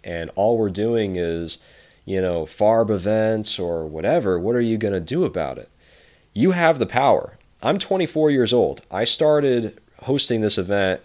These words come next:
when I was twenty-one, twenty-two-ish. You don't need to be an old guy with all these connections to, to run an event or to run a unit. Now, I'm not saying that being young is necessarily good either, because it comes with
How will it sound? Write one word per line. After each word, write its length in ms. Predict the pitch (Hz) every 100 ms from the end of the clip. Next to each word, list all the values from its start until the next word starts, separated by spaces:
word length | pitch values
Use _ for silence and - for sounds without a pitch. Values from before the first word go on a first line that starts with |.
| -
when 160 | 101
I 100 | 95 95
was 340 | 90 82 -
twenty-one, 480 | - 110 104 98 95
twenty-two-ish. 1000 | - 98 90 - 123 101 64 - - - _ - _ _ _ _ _ _ _ -
You 160 | 113
don't 240 | 170 190 117
need 280 | 156 202 127
to 80 | 98
be 400 | 117 113 113 110
an 120 | 107
old 300 | 110 123 104
guy 460 | 104 110 135 113 98
with 180 | 95 104
all 220 | 110 107
these 180 | 104 95
connections 800 | - 92 117 - 110 90 87 -
to, 260 | 90 85 -
to 140 | 90
run 220 | 87 104
an 80 | 101
event 380 | 87 87 95 95
or 100 | 82
to 60 |
run 260 | 78 90 92
a 40 |
unit. 460 | 82 85 123 80 - -
Now, 120 | 98
I'm 80 | 113
not 200 | 101 -
saying 420 | - 107 101 92
that 260 | 87 67 82
being 320 | 95 85 82
young 340 | 95 104 92
is 160 | 80 92
necessarily 560 | 87 85 - 87 82
good 240 | 80 87 80
either, 320 | 139 98 90
because 320 | 98 92 82
it 140 | 80 -
comes 340 | 90 90 85
with 240 | 80 -